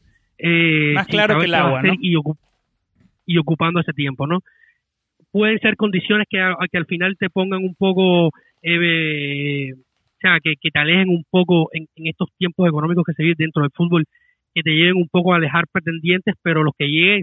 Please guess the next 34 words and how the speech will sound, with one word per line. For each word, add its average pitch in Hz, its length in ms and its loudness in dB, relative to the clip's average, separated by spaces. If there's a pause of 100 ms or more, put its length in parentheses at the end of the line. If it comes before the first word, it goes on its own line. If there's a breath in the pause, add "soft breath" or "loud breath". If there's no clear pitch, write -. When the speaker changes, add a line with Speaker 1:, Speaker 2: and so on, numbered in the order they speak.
Speaker 1:
son 170 120 2
los 165 100 2
que 165 100 -6
realmente 151 460 -4
se 151 80 -2
van 156 140 0
a 151 60 0
llevar 151 160 0
al 156 60 0
jugador 147 360 2 (360)
de 147 120 -4
esa 147 160 -4
manera 143 300 0
definitiva. 127 540 -2 (460)
Y 151 80 2
eso 160 160 0
es 160 40 4
lo 151 80 2
que 143 60 -2
está 147 120 -4
buscando 135 360 -2
Thiago 135 220 2
Pinto, 131 320 -4
n-, 156 360 -6
en 160 180 0 (460)
no 170 320 -2
verse 208 260 -2
en 170 60 0
un 185 140 0
año 247 280 0 (140)
en 147 160 -8
la 139 100 -2
misma 170 300 -2
situación 190 420 -2